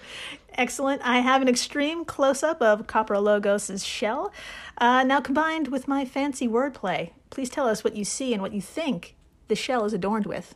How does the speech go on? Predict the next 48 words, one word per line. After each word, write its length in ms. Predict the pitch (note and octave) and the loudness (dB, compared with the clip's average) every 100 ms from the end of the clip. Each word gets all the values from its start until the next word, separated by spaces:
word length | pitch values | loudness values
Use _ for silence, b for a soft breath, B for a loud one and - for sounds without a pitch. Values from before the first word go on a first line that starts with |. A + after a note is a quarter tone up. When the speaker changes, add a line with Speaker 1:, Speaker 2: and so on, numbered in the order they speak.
| - | -8
Speaker 1:
I, 200 | F#3+ - | -6 -6
I 60 | F#3+ | -8
would 140 | F#3 | -6
love 280 | F#3 F3 E3+ | -4 -6 -6
to. 320 | - - - G3 b b b b | -10 -8 -8 -12 b b b b
I 60 | G3+ | -6
would 100 | F#3 | -2
love 160 | F3 | -2
to. 300 | - F#3+ - | -4 -10 -4
Okay, 440 | G3+ G#3 G#3 F3 - | -4 0 0 0 -6
so 320 | - - G3+ | -8 -2 0
it 180 | G3 - | 0 -2
looks 240 | G#3 G#3 | -4 -4
like 220 | - G3+ - | -6 -6 -4
a 60 | |
poop 240 | G3+ G#3+ G#3 | -4 -2 -2
emoji. 480 | A3+ A#3+ B3 D4+ E4 | 0 -2 -2 -4 -2
Is 140 | A3 | 4
that 180 | A3 G#3 | 6 6
what 140 | G#3+ | 4
we're 160 | A3+ A#3 | 4 2
going 340 | A#3+ A#3+ B3+ | 2 2 0
for? 300 | B3+ D4 D4+ F4 | 0 4 6 6
Speaker 2:
<laughs> 40 | B4+ - | 4 0
It 160 | G4 - | -2 0
does 240 | - - | 0 0
look 120 | D#4 | -2
like 180 | C#4 - | 0 0
a 60 | C#4+ | -2
poop 240 | C4+ B3 | -4 0
emoji. 360 | B3+ A#3 A3+ A#3 | 0 2 2 6
Speaker 1:
A, 180 | A#3+ A#3 A3+ | 6 8 6
a, 220 | A#3+ A#3+ | 6 6
a 40 | |
more 220 | A#3 A#3 - | 2 2 0
elegant 400 | A#3 B3+ B3+ C4+ | 0 -2 -2 -4
way 300 | A#3+ B3 C4 | -2 -2 -2
to 160 | B3+ B3 | -6 -8
describe 500 | A#3+ - - A3+ A#3 | -6 -6 0 0 4
it 160 | C#4 | 4
is 160 | A#3 G#3 | 4 2
these 320 | A3+ G#3+ G3+ | 2 0 2
look, 140 | G#3+ G#3 | -2 -2
kinda 160 | A#3+ | -2
like 220 | B3 A3 A3 | -2 -2 -2
little 180 | G#3 | -2
cinnamon, 640 | G3 - - A3+ A#3 B3 A#3+ - | -2 -6 -2 0 2 2 0 -6
Cinnabons. 920 | - - B3 A#3+ B3+ C4 C4+ C#4+ - | -12 -2 0 4 4 4 0 -2 -4